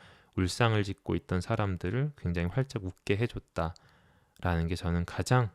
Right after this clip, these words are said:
저한테는 가장 의미 있는 게 아닐까 그런 생각을 합니다. 네, 그렇습니다. 어쨌든 그냥 간단하게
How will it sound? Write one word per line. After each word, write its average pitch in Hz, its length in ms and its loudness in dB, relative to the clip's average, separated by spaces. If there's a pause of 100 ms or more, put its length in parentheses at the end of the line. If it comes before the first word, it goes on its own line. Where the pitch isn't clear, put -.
(100)
저한테는 120 540 2
가장 92 340 0
의미 135 460 6 (300)
있는 87 420 0 (460)
게 - 140 -4
아닐까 82 460 -4
그런 104 180 -4
생각을 110 340 -4
합니다. 131 420 -2 (640)
네, 78 100 -4 (720)
그렇습니다. 82 720 -6 (640)
어쨌든 95 560 -4 (680)
그냥 101 200 0
간단하게 110 840 2